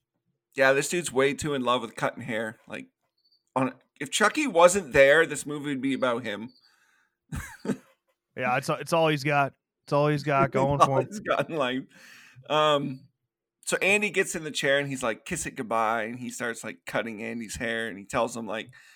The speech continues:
Speaker 1: uh, "You know who invented the military cut? It was the Romans, so their enemies couldn't,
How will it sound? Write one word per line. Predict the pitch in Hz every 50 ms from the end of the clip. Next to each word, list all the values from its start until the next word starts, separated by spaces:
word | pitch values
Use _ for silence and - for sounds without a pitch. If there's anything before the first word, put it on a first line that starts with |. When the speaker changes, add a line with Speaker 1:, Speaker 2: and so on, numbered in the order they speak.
| - - _ _ _ _ _
Speaker 1:
uh, | - 120 123 123 123
"You | 131 160
know | 175 175 170 165
who | 165 165 160
invented | 156 139 156 156 - 147 131
the | 131
military | 127 139 156 170 170 - 175 156 156 147
cut? | - - 170 160 170 - - -
It | 127
was | 120 117 -
the | 131 110
Romans, | 117 143 170 175 156 135 117 117 110 -
so | - 120 110 101 104 110 104
their | 110 110 101
enemies | 104 147 156 143 127 117 -
couldn't, | _ - 123 117 - -